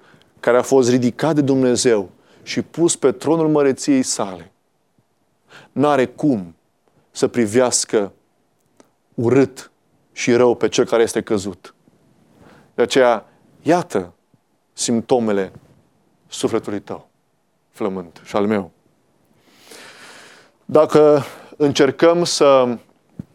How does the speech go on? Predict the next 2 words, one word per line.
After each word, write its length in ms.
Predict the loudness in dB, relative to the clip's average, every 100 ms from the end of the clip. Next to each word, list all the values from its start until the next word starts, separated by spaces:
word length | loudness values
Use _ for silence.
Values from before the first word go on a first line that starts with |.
| _ _ _ -20 -20 _
săturăm 720 | -6 -2 0 2 2 2 0
sufletul 920 | -4 -4 0 0 0 -2 -2 -8 -8